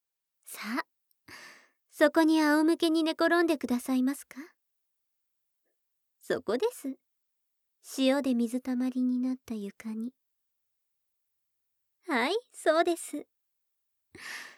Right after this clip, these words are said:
では、あなたの体に、私の清らかな聖水を。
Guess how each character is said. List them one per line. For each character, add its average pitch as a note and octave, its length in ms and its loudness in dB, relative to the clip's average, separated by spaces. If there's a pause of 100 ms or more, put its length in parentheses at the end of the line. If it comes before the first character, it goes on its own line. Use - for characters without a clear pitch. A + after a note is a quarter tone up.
(760)
で E4 180 2
は、 E4+ 380 0 (840)
あ B3 120 2
な C4 140 2
た C4+ 120 -2
の B3 120 0
体 A3+ 420 -10
に、 A3+ 220 -14 (1000)
私 - 520 -6
の A#3 160 -4
清 A3 320 -4
ら C4 120 -8
か D4 140 -10
な B3+ 140 -4
聖 A#3 300 -8
水 A#3+ 380 -6
を。 - 20 -14